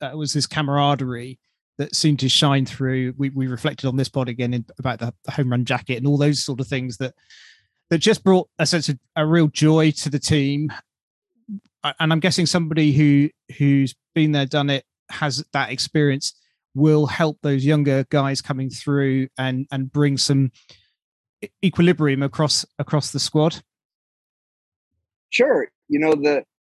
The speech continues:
Speaker 2: I think you have to remember is that i-, it's,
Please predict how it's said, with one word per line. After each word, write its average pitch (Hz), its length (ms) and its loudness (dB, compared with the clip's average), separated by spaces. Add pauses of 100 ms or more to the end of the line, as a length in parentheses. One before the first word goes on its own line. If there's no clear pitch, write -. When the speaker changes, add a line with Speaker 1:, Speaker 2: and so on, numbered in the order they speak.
(280)
Speaker 2:
I 160 60 -8
think 240 180 0
you 330 80 4
have 180 140 0
to 170 80 -2
remember 139 580 0
is 113 120 -4
that 113 240 -4 (640)
i-, 135 140 -6
it's, - 500 -6